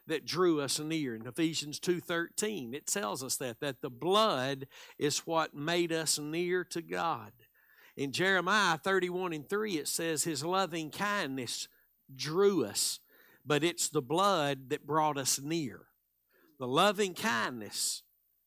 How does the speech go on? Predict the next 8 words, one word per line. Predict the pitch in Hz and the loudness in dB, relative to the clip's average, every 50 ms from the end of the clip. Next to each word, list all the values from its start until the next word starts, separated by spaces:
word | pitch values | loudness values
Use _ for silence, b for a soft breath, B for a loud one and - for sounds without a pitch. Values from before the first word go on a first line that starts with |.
| _ | _
is | - 156 147 123 117 117 | -2 -2 0 0 -2 -6
drawing | 110 135 156 185 190 196 190 165 151 143 139 147 - | -4 0 2 4 6 6 6 4 2 0 -2 -2 0
every | 160 175 190 175 190 165 | 0 0 0 0 -2 -6
human | - - 208 196 190 175 160 151 139 | -4 -4 -4 -4 -2 -2 -4 -4 -6
being | 120 113 180 196 190 180 175 165 165 175 | 2 4 4 4 6 4 2 2 0 -2
on | - 160 160 156 151 | -2 -2 -2 -2 -2
the | 143 131 | -6 -8
planet, | - - 196 220 214 190 151 113 104 - - | -8 -6 -4 -4 -4 -4 -6 -8 -10 -12 -14